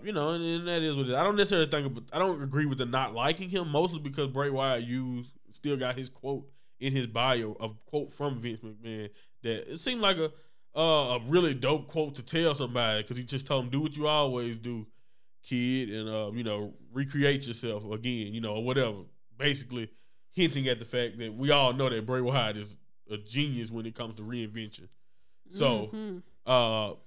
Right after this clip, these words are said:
Speaker 1: you know, either way it goes, I don't necessarily think Vince didn't like him, but all the other stuff sound true. <laughs> You know, all the other stuff
Speaker 2: Yeah,
Speaker 1: sound
Speaker 2: we know
Speaker 1: right
Speaker 2: he,
Speaker 1: up
Speaker 2: we know
Speaker 1: Vince's
Speaker 2: he'll
Speaker 1: alley.
Speaker 2: fat shame somebody in a second.
Speaker 1: Right up Vince's alley.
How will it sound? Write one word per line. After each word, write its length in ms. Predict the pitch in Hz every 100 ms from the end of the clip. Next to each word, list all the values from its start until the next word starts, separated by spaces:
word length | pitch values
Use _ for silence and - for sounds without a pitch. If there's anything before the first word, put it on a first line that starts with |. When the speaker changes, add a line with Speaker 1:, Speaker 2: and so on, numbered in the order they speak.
| -
Speaker 1:
you 120 | 160
know, 280 | 180 120 95 - - - -
either 160 | 185 202
way 180 | 180 156
it 60 |
goes, 560 | 139 147 135 123 120 - - - - - - - - -
I 120 | 127
don't 120 | 160 156
necessarily 380 | 147 160 143
think 180 | 143 139
Vince 220 | 123 143
didn't 220 | 135 113 117
like 260 | 190 233
him, 180 | 233 214 - - - -
but 140 | 160 139 -
all 200 | 135 185
the 80 | 185
other 180 | 175 165
stuff 240 | 139 143
sound 300 | 139 143 110 -
true. 180 | 139 -
<laughs> 40 | - - -
You 120 | -
know, 320 | 185 170 156 147
all 200 | 165 165
the 120 | 147
other 140 | 147
stuff 220 | 135 135 127
Speaker 2:
Yeah, 60 |
Speaker 1:
sound 380 | 135 123 117 113
Speaker 2:
we 160 | 113 160
know 120 | 226
Speaker 1:
right 180 | 160 233
Speaker 2:
he, 40 |
Speaker 1:
up 120 | -
Speaker 2:
we 160 | 233 247
know 60 | 233
Speaker 1:
Vince's 140 | 214
Speaker 2:
he'll 100 | - -
Speaker 1:
alley. 100 | 220
Speaker 2:
fat 240 | 226 220
shame 320 | - 220 208
somebody 460 | 196 214 202 190 185
in 80 | 175
a 80 |
second. 360 | 165 - 220 156
Speaker 1:
Right 200 | 151 160
up 160 | 151 131
Vince's 320 | 135 123 117
alley. 320 | 104 95 95